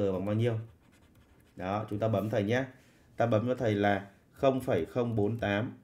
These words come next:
nhân với một trăm linh tám thì kết quả của chúng ta nó sẽ bằng năm phẩy một tám tư gam,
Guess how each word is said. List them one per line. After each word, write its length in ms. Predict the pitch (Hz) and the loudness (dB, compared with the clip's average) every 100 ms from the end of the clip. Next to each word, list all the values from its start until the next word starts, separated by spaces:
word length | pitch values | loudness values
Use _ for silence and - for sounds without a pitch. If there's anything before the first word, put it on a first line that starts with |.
| _ - | _ -2
nhân 240 | 120 117 | 0 0
với 120 | 107 | 0
một 240 | 107 123 113 | 2 0 0
trăm 160 | 113 113 | -2 0
linh 180 | 113 104 | 0 0
tám 320 | 98 95 131 - _ - - | 0 0 -4 -12 _ -20 -8
thì 160 | 98 95 | -6 0
kết 120 | 127 131 | -2 2
quả 180 | 117 85 | 2 2
của 100 | 85 | -2
chúng 220 | 95 104 | -4 -2
ta 200 | 113 107 | 0 2
nó 120 | 98 | 0
sẽ 160 | 101 85 | -4 0
bằng 320 | 110 101 107 | 0 0 0
năm 200 | 131 123 | 2 2
phẩy 160 | 117 82 | -2 -2
một 200 | 101 98 | -2 -2
tám 180 | 92 104 | -6 -2
tư 160 | 139 131 | 0 4
gam, 200 | 135 | 2